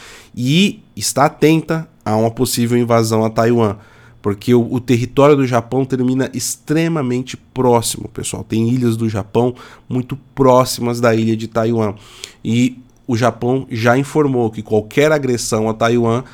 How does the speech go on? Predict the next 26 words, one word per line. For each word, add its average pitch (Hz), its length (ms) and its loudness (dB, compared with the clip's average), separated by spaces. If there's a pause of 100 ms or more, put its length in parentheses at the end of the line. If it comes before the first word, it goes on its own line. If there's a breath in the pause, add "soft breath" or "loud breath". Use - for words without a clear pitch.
(240 loud breath)
será 127 480 4
considerada 117 760 0
também 110 240 -2
uma 113 80 0
agressão 110 640 -4
ao 151 260 2
Japão 131 560 -2 (300 loud breath)
e 127 100 0
vai 117 220 4
ativar 120 440 0
todos 120 260 -4
os 113 80 -10
protocolos 117 640 -2
de 117 80 -6
defesa 123 560 -2
militares. 123 880 -4
Então 104 160 -10
nós 104 140 -6
estamos 107 200 -6
falando 110 220 -4
de 107 140 -14
conflito 127 640 -4
bélico 117 580 0 (400 loud breath)
prometido 127 800 0 (120)
pelos 120 320 0
japoneses. 117 960 0